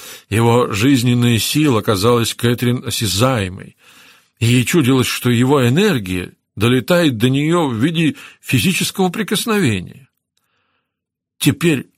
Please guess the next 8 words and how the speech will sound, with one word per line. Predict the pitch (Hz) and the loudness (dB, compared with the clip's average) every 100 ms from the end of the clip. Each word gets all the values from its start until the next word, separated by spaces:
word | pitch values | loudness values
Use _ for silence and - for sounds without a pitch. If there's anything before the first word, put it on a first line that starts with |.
| _ _ _ | _ _ _
Ларри | 107 156 143 123 | -2 0 0 -2
представлялся | 110 123 - 123 139 156 143 139 | -4 -6 -2 0 2 0 0 -2
ей | 131 131 - - _ _ _ _ | -2 -2 -8 -20 _ _ _ _
самым | - - 208 185 160 | -6 0 2 2 2
жизнерадостным | 113 143 117 139 123 135 104 98 - 104 | 0 0 0 0 4 4 2 -2 -4 -2
мужчиной | 107 110 - - 110 104 | 0 0 -2 -2 -2 -2
в | 98 | -2
мире. | 107 101 92 - | 0 0 -2 -8